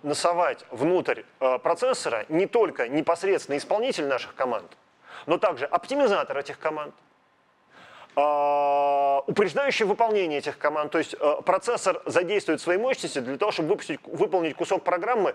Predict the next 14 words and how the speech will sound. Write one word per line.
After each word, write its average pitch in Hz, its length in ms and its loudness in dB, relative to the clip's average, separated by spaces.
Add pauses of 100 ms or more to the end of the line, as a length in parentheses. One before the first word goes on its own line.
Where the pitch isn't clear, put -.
(300)
который 214 380 2
еще 185 260 0
не 208 100 4
выполнился. 135 680 -2 (1600)
Вот. 139 380 0 (1700)
Э, 147 720 2 (300)
кэширование, 175 720 2 (600)
то 185 120 4
есть, 175 280 0
э, - 40 -12
э, 147 640 4
а, 156 220 2
организацию 170 640 0
доступа 147 600 0